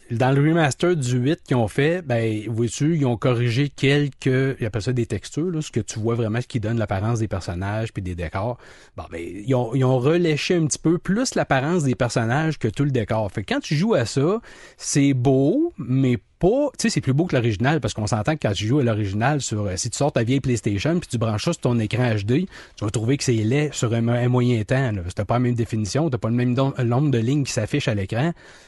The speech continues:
ça fait très laid. Mais là, lui, ils l'ont sorti en remaster,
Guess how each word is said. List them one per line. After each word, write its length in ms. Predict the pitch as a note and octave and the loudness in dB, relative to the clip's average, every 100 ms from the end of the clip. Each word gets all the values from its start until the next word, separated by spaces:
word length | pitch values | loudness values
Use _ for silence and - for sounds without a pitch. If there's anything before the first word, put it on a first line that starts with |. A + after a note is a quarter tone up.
| _ | _
ça 180 | - A2+ | -6 -4
fait 220 | - B2+ | 0 -2
très 260 | B2 C#3+ C3+ | 0 0 2
laid. 200 | G2+ E2+ - - - | -2 -4 -14 -20 -12
Mais 140 | A2 G#2+ | -4 2
là, 140 | F3 A#3 | 2 4
lui, 220 | C#3+ E3 | 2 4
ils 80 | A3+ | 4
l'ont 140 | F#3 D3+ | 2 2
sorti 440 | D3+ - - F#3 | 0 -2 -2 0
en 100 | C#3 | 2
remaster, 680 | C3+ C3+ B2 G#2+ C#3+ E3+ | 2 2 2 2 2 2